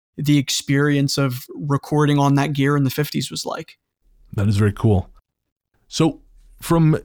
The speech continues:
Speaker 2: Least of All, you know, recording your music, I'd like to go, sort of go to your music. And, uh, may as well start with, with the beginning, with, uh, well, uh, as far as, uh, you know, your releases under, under Michael Labella. Your first E P that came out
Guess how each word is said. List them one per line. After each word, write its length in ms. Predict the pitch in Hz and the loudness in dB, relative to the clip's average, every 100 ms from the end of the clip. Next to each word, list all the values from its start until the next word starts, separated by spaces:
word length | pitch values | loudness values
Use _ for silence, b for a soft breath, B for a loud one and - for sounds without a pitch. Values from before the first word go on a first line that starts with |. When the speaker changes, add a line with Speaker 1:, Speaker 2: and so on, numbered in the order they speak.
| 127 | 0
Speaker 2:
Least 320 | 139 202 - | 2 2 2
of 100 | 127 | 2
All, 380 | 139 135 104 90 | 4 4 2 2
you 80 | 113 | 2
know, 60 | |
recording 440 | 104 104 - 180 135 | 2 0 2 2 4
your 80 | |
music, 220 | 107 95 95 | 2 2 2
I'd 80 | |
like 140 | 117 131 | 0 0
to 80 | 107 | 0
go, 180 | 113 | 0
sort 220 | 101 117 101 | 2 0 0
of 60 | |
go 120 | 113 | 0
to 340 | 107 - - 190 | 0 0 0 4
your 180 | 117 82 | 4 2
music. 380 | 65 - - - _ _ _ _ | -4 -12 -18 -20 _ _ _ _
And, 520 | 127 123 120 117 107 - _ - | 2 4 6 4 2 -4 _ -2
uh, 300 | 117 110 110 110 - | 2 2 2 0 0
may 180 | 123 160 | 2 4
as 100 | 131 | 2
well 100 | 101 | 0
start 280 | - 147 | 0 0
with, 300 | 120 117 120 | 4 2 2
with 300 | - 117 139 | 0 0 2
the 60 | 117 | 0
beginning, 400 | 95 151 120 95 | 0 2 2 4
with, 260 | 120 123 - | 2 0 0
uh, 220 | 101 87 | 0 0
well, 280 | 113 95 - _ - | 0 0 -2 _ -8
uh, 180 | 92 117 | -6 -4
as 200 | - 110 | 0 0
far 220 | - 117 | 2 2
as, 200 | 98 90 | 2 0
uh, 260 | 90 73 67 | -2 -4 -4
you 100 | 98 | -4
know, 160 | 87 - | -4 -4
your 140 | - 107 | 0 2
releases 420 | 104 107 107 92 | 4 2 2 0
under, 500 | 95 101 95 92 - | 2 2 4 2 2
under 220 | 98 90 | 0 2
Michael 280 | 98 101 90 | 2 0 0
Labella. 400 | 90 117 127 90 _ _ _ _ _ _ | 0 2 2 0 _ _ _ _ _ _
Your 260 | 120 127 120 | 4 4 4
first 340 | - 160 - | 2 0 2
E 80 | 139 | 0
P 420 | 131 135 131 127 - | 2 2 2 2 -2
that 360 | 92 113 - | -2 0 0
came 200 | - 120 | 2 4
out 180 | 113 - | 4 0